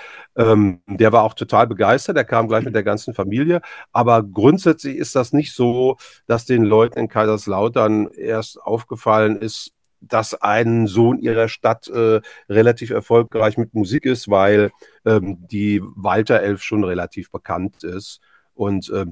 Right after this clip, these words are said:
solche Leute, also Lehrer von uns teilweise auch schon auf den Konzerten in der Ka-, im, im Kulturzentrum Kammgarn waren. Da, so alle, alle paar Jahre haben wir mal einzig-, ein einzelnes Konzert in der Kammgarn gemacht. Das haben wir dann sehr gut besucht. Und,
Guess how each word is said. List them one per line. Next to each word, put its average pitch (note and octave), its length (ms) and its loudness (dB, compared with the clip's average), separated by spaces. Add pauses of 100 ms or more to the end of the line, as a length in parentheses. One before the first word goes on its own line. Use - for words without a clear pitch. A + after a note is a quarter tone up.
solche G#2 420 -2
Leute, G2+ 440 0
also F#2 200 -6 (280)
Lehrer A2 440 2
von A2+ 160 -6
uns - 180 -6
teilweise G2+ 480 0
auch F2+ 140 -6
schon G#2+ 160 -6
auf F#2 160 -10
den F#2+ 260 -6
Konzerten G2 560 -2
in G2+ 100 -2
der F2 200 -4
Ka-, - 160 -6
im, F#2+ 140 -6 (100)
im F#2+ 160 -8
Kulturzentrum F#2+ 720 -6
Kammgarn A#2 560 2
waren. A2+ 220 2
Da, A2 160 -2
so F#2+ 140 -6
alle, G2+ 280 -2 (560)
alle G#2 240 0
paar G#2 240 2
Jahre G2+ 500 4
haben G#2 160 0
wir G2+ 140 2
mal F#2+ 600 -2
einzig-, G#2 600 -6
ein G#2+ 420 -6
einzelnes G#2 580 -6 (120)
Konzert G#2 440 -4
in G2 80 -8
der F#2 120 -6
Kammgarn A2 440 0
gemacht. G2+ 380 -4
Das F#2 160 -14
haben F#2 240 -6
wir F2+ 60 -4
dann F2 160 -8
sehr F#2 220 -6
gut G2+ 180 -10
besucht. G2 420 -8
Und, F#2 180 -8